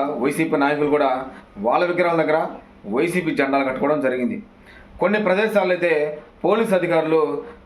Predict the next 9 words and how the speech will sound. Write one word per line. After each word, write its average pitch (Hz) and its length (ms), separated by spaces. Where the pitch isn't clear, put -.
చట్టపరంగా 185 600
అది 156 100
విరుద్ధం, 165 420
ఆ 139 60
జెండాలు 180 400
మీరు 170 160
వినాయక 170 260
విగ్రహం 160 380
దగ్గర 156 140